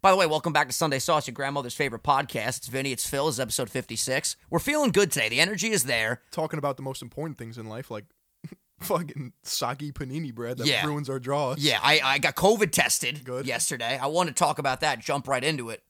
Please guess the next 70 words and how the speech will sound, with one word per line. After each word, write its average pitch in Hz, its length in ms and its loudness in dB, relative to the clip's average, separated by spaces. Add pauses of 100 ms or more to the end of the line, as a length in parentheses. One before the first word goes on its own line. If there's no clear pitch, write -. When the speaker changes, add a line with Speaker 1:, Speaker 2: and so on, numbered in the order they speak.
(200)
Speaker 1:
I 180 160 -4
love 147 180 0
that 110 160 -6
phrase, 117 320 -8
by 90 160 -8
the 85 80 -14
way. 92 140 -12
I've 113 100 -4
said 196 200 -2
that. 180 260 2
We 180 180 -2
can 277 140 0
make 247 100 2
a - 40 -4
compilation 131 680 -2
of 113 60 -10
how 117 140 -6
many 120 160 -6
times 117 260 -4
I've 110 140 -8
said 113 180 -2
that 107 120 -6
on 107 120 -8
this 101 140 -10
show. - 180 -10
Speaker 2:
What, 113 140 -12
jump 123 260 -10
right 120 160 -8
into 123 140 -10
Speaker 1:
Jump 151 180 0
Speaker 2:
it? 170 40 4
Speaker 1:
right 156 100 6
into 120 220 0
it. - 100 -10
Because 196 240 -4
you 208 40 -4
know 208 60 -2
what? 214 120 -2
There's 190 100 -2
no 214 100 -2
time 185 240 -2
to 139 60 -6
dilly-dally. 120 560 -6
Speaker 2:
Let's 135 200 -8
dive 135 300 -6
in. 120 220 -10
Speaker 1:
Let's 123 160 -4
dive 131 200 4
in. 107 140 -2
So - 100 0
I 123 40 0
waited 147 260 2
outside 147 460 4
in 123 60 -6
the 131 60 -6
cold. 113 380 -2
I, 117 180 -6
I 123 100 2
actually 147 260 2
set 147 160 2
a 120 60 -4
timer 120 420 -4
on 113 80 -6
my 101 80 -8
watch. 104 240 -4
Speaker 2:
The 127 60 4
one 156 100 0
out 143 140 0
here? 160 240 -8 (120)
Speaker 1:
Yeah. 113 240 0